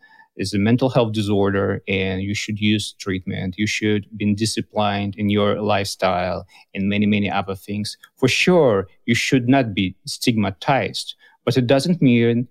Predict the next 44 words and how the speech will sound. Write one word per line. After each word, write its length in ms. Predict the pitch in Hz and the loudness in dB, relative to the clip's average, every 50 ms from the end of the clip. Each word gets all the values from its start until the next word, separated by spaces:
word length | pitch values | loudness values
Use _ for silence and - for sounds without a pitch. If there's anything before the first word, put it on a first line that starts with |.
| _ - | _ -14
s-, 120 | - - - | -14 -14 -12
so 180 | - - 120 110 | -4 0 0 2
you 140 | 104 101 101 | 2 2 0
just 360 | 101 113 113 - - _ - | 0 -2 -2 -4 -6 _ -8
sh-, 160 | - - - - _ - - - _ - | -8 -8 -8 -12 _ -14 -14 -12 _ -6
celebrate 640 | - - 127 117 123 113 107 117 110 110 113 - - - - - - 151 - | -2 0 2 2 2 2 2 4 4 4 2 -2 -6 -20 -20 -20 -20 -10 -8
the, 200 | 101 92 98 107 - | -6 -4 -2 0 0
uh, 40 | 113 | 2
the 140 | 110 107 117 | 2 2 0
fact 480 | - - - 117 113 110 - - - - - - | 0 2 2 2 2 2 -2 -6 -14 -12 -6 -4
of 120 | 110 104 | -4 -4
such, 260 | - - 117 107 - - - _ | -2 0 0 0 0 -2 -4 _
uh, 460 | - 104 104 104 101 101 101 101 104 104 - - - - - - | 0 2 2 2 2 2 2 0 -2 -4 -6 -12 -20 -20 -4 -2
disorders 840 | 123 120 104 107 101 107 104 104 107 107 104 104 104 104 - - - _ _ _ _ _ - | 0 2 2 4 4 4 4 4 4 2 2 2 0 -2 -4 -8 -16 _ _ _ _ _ -2
and 160 | 107 110 107 | -2 0 2
just 260 | 110 107 107 - - 120 | 2 2 0 0 0 2
live 280 | 120 127 131 127 127 | 4 4 4 4 4
in 140 | 127 123 117 | 4 4 4
the 100 | 110 120 | 4 4
way 220 | 110 117 117 107 | 4 4 4 4
you 160 | 110 101 104 101 | 4 2 0 2
like. 440 | 104 104 101 95 95 95 - - _ _ | 2 2 2 0 -2 -6 -10 -16 _ _
No, 280 | - 139 120 95 92 - _ _ - _ - | 2 2 4 2 0 -4 _ _ -20 _ 0
uh, 140 | - 104 101 - | 0 0 2 0
it 160 | - - - | -2 0 2
really 200 | 131 135 151 165 | 4 4 6 4
affects 400 | 180 170 - - 143 143 - - | 4 2 2 2 0 0 -2 -2
you, 260 | - 117 110 110 113 120 | 0 2 4 4 4 2
your 140 | 127 107 107 | 2 2 0
family, 640 | 110 - - 135 123 117 117 117 117 120 117 113 123 123 | 0 0 0 2 4 4 4 4 4 4 2 0 0 -2
your 280 | 101 95 98 95 95 - - | -2 -2 -2 -2 -2 -2 0
environment, 800 | 117 113 107 110 107 104 110 110 110 110 110 113 117 120 123 - - - - _ _ - | 0 2 4 4 4 4 4 4 2 2 4 4 2 2 0 -2 -8 -18 -20 _ _ -4
and 120 | 113 107 | 0 2
there 80 | 113 117 | 4 4
are 40 | |
many 320 | 120 123 127 143 160 170 165 | 6 6 6 6 4 4 2
technology 640 | 165 - 127 - 131 120 120 120 120 107 113 110 | 0 0 2 4 4 4 4 4 4 4 2 2
and 100 | 107 101 | 4 2
medical 320 | 104 104 101 107 110 - 107 | 2 0 0 -2 -2 -4 -4
solutions 520 | - - 104 101 101 101 - - 107 101 | -4 -4 -4 -4 -4 -4 -4 -4 -4 -2
which 180 | 104 95 - - | -4 -4 -6 -6
can 220 | - 104 98 95 | -4 -4 -4 -2
be, 240 | 92 98 98 95 95 - - - _ - - - | -2 -2 -4 -4 -8 -10 -18 -20 _ -8 -2 0
uh, 180 | 95 98 101 | 0 0 0